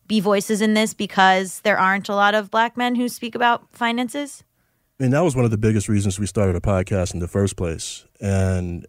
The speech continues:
Speaker 2: I can remember back in two thousand thirteen, so we've been in the game over five years now, and I think that's important to mention to people as well, is that we didn't just pop up overnight and now here we are.
Speaker 1: Mm-hmm.
Speaker 2: But I can remember when I was,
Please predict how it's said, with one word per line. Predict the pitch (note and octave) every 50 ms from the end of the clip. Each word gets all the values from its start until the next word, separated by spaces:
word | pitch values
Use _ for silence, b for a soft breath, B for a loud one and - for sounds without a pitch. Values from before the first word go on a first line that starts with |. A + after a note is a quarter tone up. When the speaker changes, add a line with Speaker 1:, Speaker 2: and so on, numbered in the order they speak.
| _ -
Speaker 2:
I | - A#2+ B2+
can | - C3+
remember | A#2+ A#2 A2+ G#2 G#2
back | G2 G#2 G2 F#2+ F#2+ -
in | G#2 F#2 F2+
two | - - A#2 G#2
thousand | - G#2 G2 F#2 F2+ F#2+ F2+ -
thirteen, | G#2 F#2 F2 D#2+ - G#2 G2+ G2+ G2
so | F2+ - G2
we've | G#2 B2
been | C#3 D3+ C#3
in | A#2+
the | G#2+ G2+ A2 G#2+
game | G#2 G#2 G#2
over | G2 G2+ F#2+ F#2+
five | F#2 - G2+ G2 G2 F2+ F#2
years | G2+ G#2 G2+ G2 F#2+
now, | F#2+ F2+ F2+
and | F2+ F#2
I | F#2
think | - B2 A#2+ G#2+
that's | - G#2 G#2+ - -
important | F#2+ F#2 - G#2 G2 C2 F#2 F2+
to | F2
mention | F#2 F2+ F2 - G2
to | F2+ E2+
people | - - F#2+ - - F2 F2 E2+
as | - - - - -
well, | F2+ F#2+ G2+ G#2 G2+ F#2 F2
is | E2+ E2+
that | - - D#2+
we | F#2+ A#2+
didn't | A#2+ B2 A2+ G2+ G2+
just | G2+ G2+ F#2+ -
pop | - - G#2 G2 F#2 -
up | F#2+ -
overnight | G2+ F#2+ F2+ F#2 F2+ F#2 F#2 F#2 F2+ F2 -
and | F2+ F2+ F2+
now | F2+ F#2 F2+ F2
here | F2 F2+ G2+ F#2+
we | E2+ E2 D#2+
are. | F2 F#2+ G2+ F#2+ F2 E2 D#2+ - -
Speaker 1:
Mm-hmm. | A#3 B3+ C4 B3 A3+ A3 A3+ - - -
Speaker 2:
But | A2+ A2+ G#2+ G2+ G2 - - -
I | C3+ E3
can | - G3 F3+
remember | D#3 C3 C3 D3+ D#3 B2+ B2 A2+
when | G#2+ A2 G#2+
I | A2+ B2
was, | B2+ A#2 G#2 - -